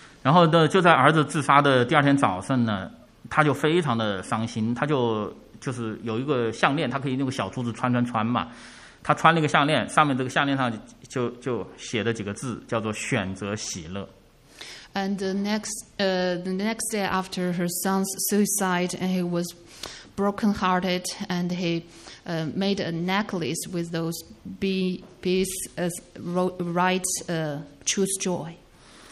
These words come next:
Speaker 1: 后来最后他就分享，他说他怎么能够度过那段日子，怎么能够在那个时候还能够写下，还把挂着“选择喜乐”就挂在自己，自己的颈项上。他说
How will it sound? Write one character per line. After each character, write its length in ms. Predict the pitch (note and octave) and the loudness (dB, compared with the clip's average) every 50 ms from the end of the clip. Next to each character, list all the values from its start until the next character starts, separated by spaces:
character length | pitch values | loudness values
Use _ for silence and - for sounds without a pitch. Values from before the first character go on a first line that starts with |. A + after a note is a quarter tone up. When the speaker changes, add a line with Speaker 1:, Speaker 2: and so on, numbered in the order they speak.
| - - - - - | -20 -20 -20 -8 2
Speaker 1:
后 120 | - A#3+ | 6 6
来 60 | B3 | 8
最 140 | A#3+ B3+ C4 | 8 8 8
后 140 | A#3 A#3 G3 | 10 8 8
他 160 | F3 G3+ G#3+ | 8 8 8
就 400 | G#3+ G#3 G3+ F#3 E3 D3 C#3 C#3 | 10 10 10 10 10 10 8 8
分 200 | - F#3+ F3+ G3+ | 4 2 0 2
享， 320 | - F3 C3+ G#2 F#2+ F#2 F#2 | 4 4 2 2 2 -2 -8
他 100 | - F#3+ | -6 -4
说 140 | F#3+ G#3 G#3+ G#3 - - - - - _ _ _ _ _ _ - | -4 -4 -4 -4 -8 -18 -20 -20 -20 _ _ _ _ _ _ -4
他 100 | - D#3 | -4 -2
怎 160 | D3+ - B2 | 0 0 2
么 80 | C3 E3+ | 4 4
能 80 | G#3 | 6
够 80 | A3 G3+ | 6 4
度 220 | - G3 B3 A#3 | 4 4 2 4
过 120 | F3+ F#3+ F#3+ | 6 6 8
那 140 | F#3+ G#3 | 8 8
段 180 | F#3 G3 F#3 F#3 | 6 6 6 6
日 220 | G3 A#3 G#3 D3 | 6 6 4 4
子， 220 | A#2+ G#2+ F#2+ D#2 - | 2 2 -2 -6 -4
怎 120 | - - C3 | -2 0 2
么 100 | E3 G#3 | 4 4
能 160 | A3 G#3 G#3 | 4 4 4
够 80 | G#3+ | 4
在 160 | G#3 G#3+ A3+ G#3+ | 4 4 4 4
那 260 | A#3+ C#4+ F4 F4+ D4+ | 4 4 4 4 4
个 80 | G3 | 4
时 160 | E3+ - - B2 | 2 2 0 -2
候 160 | A#2 C3 A2 | -2 -2 -2
还 260 | G2 - - G2 B2 | -4 -6 -6 -2 0
能 160 | D3 F3+ F#3 F#3 | 0 2 2 2
够 340 | F#3 E3 C3+ A2+ - - - - - - - _ _ _ _ - | 2 0 0 -2 -4 -8 -18 -20 -20 -20 -20 _ _ _ _ -16
写 300 | - - - B2 G2+ G2+ | -12 -8 -6 -6 -6 -2
下， 260 | - D#3 C3+ - - - | 2 2 2 2 0 -4
还 100 | - - | -2 0
把 100 | D#3 E3 | 2 2
挂 180 | E3 E3+ - G3+ - - | 2 2 0 0 2 2
着 100 | B2+ A2+ - - - - - - - | 0 0 -2 -10 -16 -20 -20 -18 -12
“选 320 | - - - - C3+ A#2+ | -8 -4 0 2 4 4
择 80 | B2 D#3+ | 4 2
喜 360 | E3+ - - - A#2+ G#2+ G#2 | 0 -2 -4 -4 -4 -2 0
乐” 280 | B2 F3 E3+ A#2 - - - - - - | 2 2 2 2 0 -2 -10 -18 -12 -8
就 80 | C3+ C3 | -8 -6
挂 240 | - G3 G3+ D#3+ | -2 -2 -2 0
在 120 | C3+ B2 A2 | 0 0 -2
自 180 | G#2+ B2 B2+ | -2 -2 -4
己， 280 | A#2 G#2+ G#2 F2+ E2+ - - - | -2 -2 -2 -4 -4 -8 -14 -16
自 140 | - - A#2+ | -10 -6 -4
己 100 | A2 A2 | -2 -2
的 80 | G2+ G#2+ | -2 -2
颈 200 | G#2 - F#2+ E2+ | -2 -4 -4 -2
项 160 | - A2+ G2+ | 0 -2 0
上。 160 | G2 - D#2 - - - - | 0 -4 -6 -8 -10 -12 -4
他 120 | - C3+ | -2 0
说 260 | B2+ C#3 C3 C3 - | 2 2 2 2 0